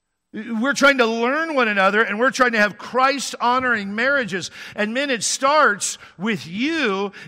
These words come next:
today loving your wife like Christ loved the church,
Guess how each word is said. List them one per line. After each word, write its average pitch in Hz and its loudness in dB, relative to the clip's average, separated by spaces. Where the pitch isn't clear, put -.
today 208 2
loving 262 2
your 214 0
wife 226 2
like 208 0
Christ 262 2
loved 233 0
the 196 -8
church, 285 -2